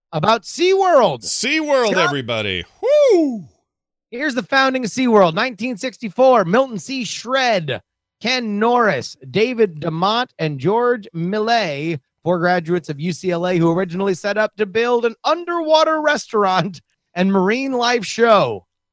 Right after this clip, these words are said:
Speaker 1: When they figured out that was stupid, they decided to build <laughs> SeaWorld in San Diego.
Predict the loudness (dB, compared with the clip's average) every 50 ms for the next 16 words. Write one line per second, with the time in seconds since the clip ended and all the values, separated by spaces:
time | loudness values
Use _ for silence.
0 | _ _ -12 -8 -8 -6 -4 -2 -2 2 2 2 2 2 0 -4 -4 -4 -6 -8
1 | -8 -10 -6 -4 -4 -2 0 2 0 0 0 -2 -10 _ _ -20 -12 -4 -2 0
2 | 0 0 0 0 0 0 0 0 0 0 0 2 0 0 0 -4 -6 -2 0 2
3 | 2 4 4 4 2 2 0 -2 -6 -6 -8 -8 -6 -6 -6 -4 -4 -4 -4 -6
4 | -6 -6 -6 -6 -6 -8 -10